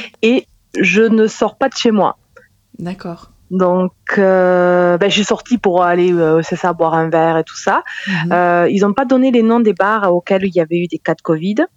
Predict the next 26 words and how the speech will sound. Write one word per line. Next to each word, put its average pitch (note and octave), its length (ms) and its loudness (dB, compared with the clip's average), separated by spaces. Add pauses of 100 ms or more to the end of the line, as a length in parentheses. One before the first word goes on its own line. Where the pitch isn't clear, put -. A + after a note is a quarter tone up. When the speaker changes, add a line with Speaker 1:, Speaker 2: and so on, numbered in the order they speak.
(220)
Speaker 2:
Mhm. D3+ 240 -2
Speaker 1:
Euh, F3+ 140 2
juste, C4 340 0
euh, A3 200 2
s'il C4 160 0
y A#3 60 4
a G3+ 100 2
un G#3+ 60 2
resto C4 440 0
où A#3 80 2
je G#3 100 0
suis G#3+ 200 -2
allée, G#3 240 2
justement, G3 360 0
il G#3 100 2
y G3 60 4
a G3 60 4
eu B3 140 2
un G#3+ 140 2
cas G#3 160 0
de - 80 -8
covid F#3+ 340 -2 (120)
chez - 180 -2
la, F3 360 0 (520)
la - 180 0
cuisinière. F#3 480 0